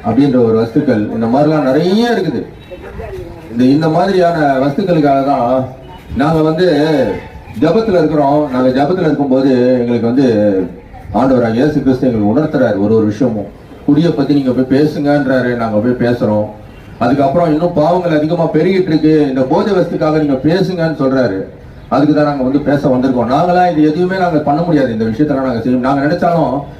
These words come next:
நடக்கவே நடக்காது. இது ஆண்டவராகிய இயேசு கிறிஸ்து எங்களுக்கு அடிக்கடி அறிவுறுத்திட்டே இருப்பாரு, இதை செய், செய், செய், செய்யின்னு சொல்றாரு.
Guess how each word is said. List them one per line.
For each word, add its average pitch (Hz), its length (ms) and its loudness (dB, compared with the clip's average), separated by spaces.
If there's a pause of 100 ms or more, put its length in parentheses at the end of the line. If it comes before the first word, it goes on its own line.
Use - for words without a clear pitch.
(160)
நடக்கவே 127 260 0
நடக்காது. 117 320 0
இது 80 220 -8 (640)
ஆண்டவராகிய 143 360 2
இயேசு 190 340 2
கிறிஸ்து 160 260 -2
எங்களுக்கு 151 280 4
அடிக்கடி 214 400 0
அறிவுறுத்திட்டே 196 540 0
இருப்பாரு, 196 360 0
இதை 117 200 -2
செய், 196 420 0
செய், 202 360 0
செய், 196 220 2
செய்யின்னு 220 440 0
சொல்றாரு. 185 460 0